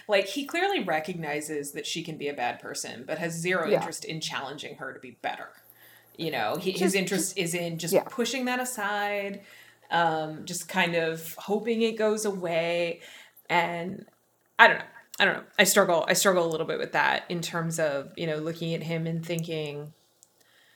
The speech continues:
Speaker 1: a-, again, as we've said, I don't think he's particularly good for Alexis. She's not good for him either. So it's not,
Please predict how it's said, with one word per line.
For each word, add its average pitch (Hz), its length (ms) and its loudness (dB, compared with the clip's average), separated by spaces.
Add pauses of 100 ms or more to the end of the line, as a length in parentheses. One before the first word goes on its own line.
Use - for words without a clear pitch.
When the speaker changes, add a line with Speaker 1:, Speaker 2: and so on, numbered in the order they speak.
(1300)
Speaker 1:
a-, 208 200 4
again, 208 340 8
as 180 140 0
we've 185 140 0
said, 190 280 4
I - 140 4
don't 202 180 2
think 180 140 -4
he's 190 160 -4
particularly - 440 -6
good 170 200 -2
for 180 100 -6
Alexis. 170 440 -2
She's 320 180 8
not 214 180 10
good 185 140 2
for 175 120 -4
him 165 200 -4
either. 170 400 -4
So 175 200 0
it's 165 180 -4
not, 151 360 0